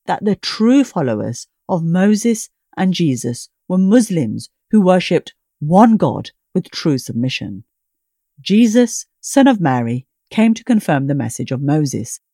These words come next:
and to guide the children of Israel back to the straight path. Muslims believe the Jews,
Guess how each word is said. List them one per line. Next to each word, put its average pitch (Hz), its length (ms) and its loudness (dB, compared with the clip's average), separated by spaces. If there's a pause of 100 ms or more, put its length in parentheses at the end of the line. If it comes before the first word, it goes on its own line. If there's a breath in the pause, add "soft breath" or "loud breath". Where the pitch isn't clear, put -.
(120)
and 226 120 -2
to 180 180 -2
guide 185 500 0 (220)
the 202 80 -8
children 247 500 0
of 208 120 -4
Israel 123 540 -4 (300)
back 226 240 2
to - 120 -4
the 185 120 -4
straight - 320 -10
path. 123 460 -6 (840)
Muslims 240 600 4
believe 175 540 0 (220)
the 175 80 0
Jews, 226 580 2